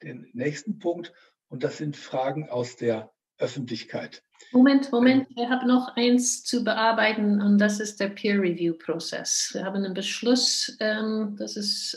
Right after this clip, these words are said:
Speaker 2: äh, der Top drei, ähm, <laughs> Punkt zwei, sag mal. Ähm, und
Speaker 1: Oh ja, den habe ich jetzt in meinem Ausdruck nicht dabei. Das war jetzt mein Fehler. Ich hätte noch mal die neue Version ausdrucken sollen. Danke.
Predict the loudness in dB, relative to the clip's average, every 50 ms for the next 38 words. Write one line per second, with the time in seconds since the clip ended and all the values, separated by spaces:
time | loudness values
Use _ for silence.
0 | -8 -6 -4 -2 -2 -2 -2 -4 -4 -6 -10 -14 -12 -8 -4 -2 0 2 2 4
1 | 4 4 2 2 0 2 2 4 4 6 4 4 4 0 -4 -4 -2 0 0 0
2 | -2 -4 -4 -4 -4 -2 0 0 0 0 -2 -2 -2 -2 -4 -2 -4 -4 -2 -4
3 | -4 -6 -10 -12 -12 -10 -10 -10 -10 -12 -12 -14 -14 -16 -18 _ -12 -4 0 2
4 | 2 4 2 2 0 -2 -2 -4 -4 -6 -6 -6 -2 0 0 2 4 6 6 6
5 | 8 8 8 8 6 4 0 -10 -18 _ _ 0 2 2 4 2 2 0 0 0
6 | 0 0 0 -2 -2 2 2 4 4 2 2 2 2 2 2 0 -2 -2 -2 -2
7 | -2 -4 -4 -6 -8 -6 0 0 2 4 6 6 6 4 2 -2 -6 -16 _ -6
8 | -6 -6 -4 0 0 4 4 4 2 2 0 0 0 0 0 0 4 4 4 4
9 | 4 0 -4 -2 -2 -2 -2 0 2 2 2 2 0 -4 -6 -6 0 4 6 8
10 | 8 8 8 6 4 2 2 -4 -6 -2 0 0 0 0 -2 -8 -10 -8 -4 -4
11 | -4 -2 -2 -2 -4 -4 -10 -12 _ _ _ -20 -20 -20 _ _ _ _ 0 2
12 | 2 2 4 2 -2 -4